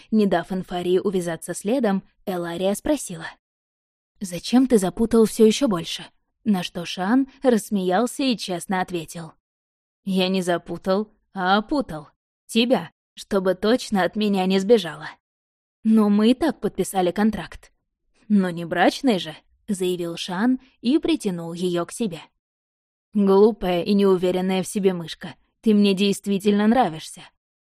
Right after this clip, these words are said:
Коротко поцеловав ее в губы, продолжил. «Уж извини, что не говорю о любви,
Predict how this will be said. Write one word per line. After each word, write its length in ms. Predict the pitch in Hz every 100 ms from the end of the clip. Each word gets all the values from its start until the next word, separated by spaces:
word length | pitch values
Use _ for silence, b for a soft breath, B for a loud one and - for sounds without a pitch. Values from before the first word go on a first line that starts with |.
| _
Коротко 420 | - 185 170 - 185
поцеловав 560 | 190 190 180 175 165
ее 260 | - 180 165
в 80 | 170
губы, 320 | 226 233 190 b -
продолжил. 600 | 277 220 160 - - - _ _ _ _ _ _
«Уж 220 | 220 214 208
извини, 440 | 180 190 190 269
что 180 | - 233
не 120 | 208
говорю 340 | 185 180 180
о 60 | 180
любви, 400 | 202 190 165 151